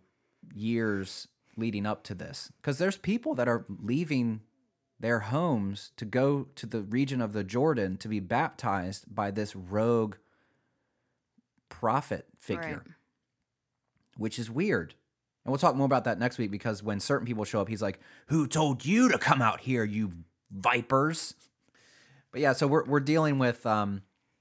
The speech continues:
Speaker 1: thirty-ish years from the birth announcements,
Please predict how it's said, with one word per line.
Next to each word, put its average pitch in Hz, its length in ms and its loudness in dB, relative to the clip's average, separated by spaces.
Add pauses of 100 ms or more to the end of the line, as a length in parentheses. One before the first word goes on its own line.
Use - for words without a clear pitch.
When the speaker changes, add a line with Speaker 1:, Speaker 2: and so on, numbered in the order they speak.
(580)
Speaker 1:
thirty-ish 143 680 0
years 117 420 2
from 113 240 0
the 104 60 0
birth 117 280 0
announcements, 104 760 -2